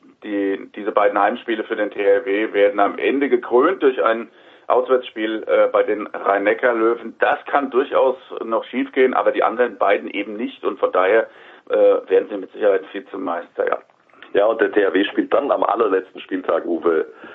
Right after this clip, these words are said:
Speaker 2: noch gegen Frischau auf Göppingen und auch dort, äh, werden sie nichts liegen lassen. Also sie
Speaker 1: Ja.
Speaker 2: könnten sich, genau wie du sagst, noch diese eine Niederlage im, im, im einzigen Auswärtsspiel bei den Löwen erlauben und,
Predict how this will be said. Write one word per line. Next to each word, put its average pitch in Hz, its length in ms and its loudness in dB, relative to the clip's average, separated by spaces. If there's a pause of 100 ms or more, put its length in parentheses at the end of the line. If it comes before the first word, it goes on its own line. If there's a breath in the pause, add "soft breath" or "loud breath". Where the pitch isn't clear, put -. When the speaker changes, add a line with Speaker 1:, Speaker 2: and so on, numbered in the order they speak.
(140 loud breath)
Speaker 2:
noch 87 180 0
gegen 87 200 -2
Frischau 92 320 0
auf 82 100 -6
Göppingen 95 400 2
und 78 140 4
auch 73 120 0
dort, - 300 0
äh, 76 220 2
werden 78 180 2
sie 76 80 -2
nichts 73 220 -8
liegen 76 220 -4
lassen. 73 260 0
Also 73 200 0
sie 73 60 0
Speaker 1:
Ja. - 140 4
Speaker 2:
könnten 82 320 -4
sich, 80 160 -6
genau 82 260 0
wie 85 80 -2
du 80 120 -2
sagst, 78 300 -2 (520 loud breath)
noch 85 140 -4
diese 85 280 0
eine 90 240 0
Niederlage 82 580 2
im, 80 220 -2
im, 78 260 -4
im 65 240 0
einzigen 78 460 0
Auswärtsspiel 76 600 -2
bei 73 120 2
den 76 140 -4
Löwen 87 260 2
erlauben 76 460 0
und, 73 260 -6